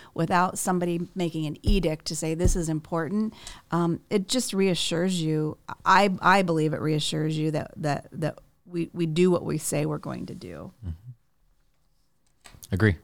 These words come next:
Speaker 2: Well, I mean,
Speaker 1: Mm-hmm.
Speaker 2: walking the walk, right?
Speaker 1: Absolutely.
Speaker 2: Yeah, that's, that's the number.
Speaker 1: Simply said.
Speaker 2: Yeah, for sure.
Speaker 1: <laughs> Simply said. You
Speaker 2: Yeah.
Speaker 1: said that much more succinct than
Speaker 2: Sure.
Speaker 1: I did.
Speaker 2: Yeah.
Speaker 1: <laughs>
Speaker 2: Yeah, I think it was in there, but yeah,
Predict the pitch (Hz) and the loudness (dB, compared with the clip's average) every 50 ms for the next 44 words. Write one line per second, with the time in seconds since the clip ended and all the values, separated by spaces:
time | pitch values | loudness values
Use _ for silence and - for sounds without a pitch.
0 | - _ - 90 - - 92 82 80 73 67 - - _ _ _ _ _ _ _ | -10 _ -2 0 0 2 2 2 2 0 -2 -6 -12 _ _ _ _ _ _ _
1 | _ _ _ _ _ _ _ - - _ _ _ _ _ _ _ _ _ - 80 | _ _ _ _ _ _ _ -20 -20 _ _ _ _ _ _ _ _ _ -2 0
2 | 85 85 - - 90 90 85 80 73 71 - - - - - - 78 76 78 78 | 0 0 2 2 2 2 2 2 0 -2 -6 -8 -12 -12 -8 -4 -4 -4 -4 -4
3 | - - 165 156 - 73 - - - - - 82 80 78 - - - - - - | -6 -8 -8 -6 -6 -6 -8 -8 -8 -4 -2 -2 -2 -2 -2 -6 -10 -10 -6 -4
4 | 80 85 - - - 85 80 78 80 80 80 76 82 78 226 226 - 196 185 - | -4 -4 -4 -4 -4 -2 -2 0 0 0 0 0 0 0 0 0 0 0 -2 -2
5 | - 170 139 139 156 156 156 73 - - _ 320 320 - 330 339 - - - 381 | -2 -2 -4 -2 -4 -4 -6 -6 -8 -4 _ -2 2 6 6 4 4 4 2 0
6 | - - - 269 - - - - 339 - - _ - - - - - - - - | 2 4 4 4 4 4 2 0 -2 -2 -2 _ -8 -8 -8 -8 -10 -10 -6 -4
7 | - - - - - - 285 269 269 254 285 269 - - 233 170 170 190 220 240 | -4 -4 -4 -4 0 4 4 6 6 6 4 4 4 4 4 2 4 4 6 6
8 | 277 254 - 277 247 254 254 254 262 262 302 262 254 262 349 294 - 269 262 - | 6 8 6 8 8 8 8 8 6 6 6 6 6 6 4 4 6 6 8 8
9 | - - - - - 226 247 208 - - 123 - 269 - - 381 - 277 277 277 | 8 8 8 6 6 6 8 8 8 8 8 8 6 8 8 8 8 8 8 8
10 | 320 - - - 349 - - - - - 98 95 82 123 113 113 113 104 101 95 | 8 8 8 6 4 4 4 4 4 6 6 6 8 6 6 8 6 6 8 8
11 | 113 107 101 101 98 92 90 92 101 95 98 104 98 95 87 80 | 8 10 10 10 10 8 8 6 6 6 6 8 8 8 8 6